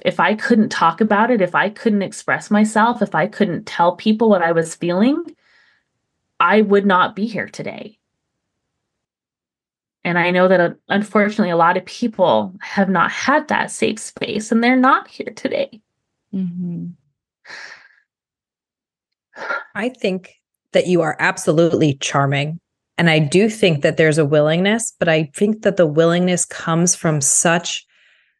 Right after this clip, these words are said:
Speaker 3: an ownership and an acceptance and a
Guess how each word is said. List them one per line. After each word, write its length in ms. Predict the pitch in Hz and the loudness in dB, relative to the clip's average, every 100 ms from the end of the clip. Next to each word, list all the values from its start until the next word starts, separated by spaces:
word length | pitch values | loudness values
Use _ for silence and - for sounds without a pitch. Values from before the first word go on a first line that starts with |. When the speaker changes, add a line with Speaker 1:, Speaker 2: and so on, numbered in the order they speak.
| _ | _
Speaker 3:
an 220 | 160 151 - | -2 0 0
ownership 680 | - 170 180 180 - 214 214 _ | 2 4 4 0 0 -2 -2 _
and 140 | 165 | -4
an 60 | 151 | -4
acceptance 760 | 147 - 180 170 185 175 175 - | -4 -2 -2 0 0 0 -2 -4
and 100 | |
a 80 | 160 | -4